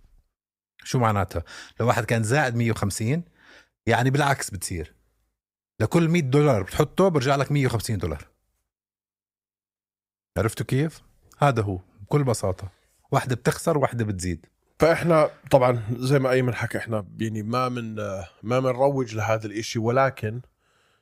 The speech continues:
Speaker 2: بدكم تفهموا إنه هاي الأرقام، الطريقة اللي بوص-، اللي، اللي بنوصلها، أنتوا عم تحكوا على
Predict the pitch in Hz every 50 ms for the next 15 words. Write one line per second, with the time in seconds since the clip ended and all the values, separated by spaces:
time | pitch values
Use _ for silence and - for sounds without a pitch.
0 | _ _ _ _ _ - 120 - - 135 113 - 160 - 143 135 120 117 117 120
1 | 117 131 143 143 117 104 117 113 - 127 127 123 113 104 - _ _ _ _ _
2 | - 107 - - 127 123 143 160 156 135 123 117 117 120 117 110 - - - 120
3 | 117 107 - - - 113 113 117 117 123 120 117 117 110 - - 160 170 156 117
4 | 120 117 131 143 - - _ _ _ _ _ _ _ _ _ _ _ _ _ _
5 | _ _ _ _ - 113 120 - 127 117 117 - 156 127 123 - 123 110 120 123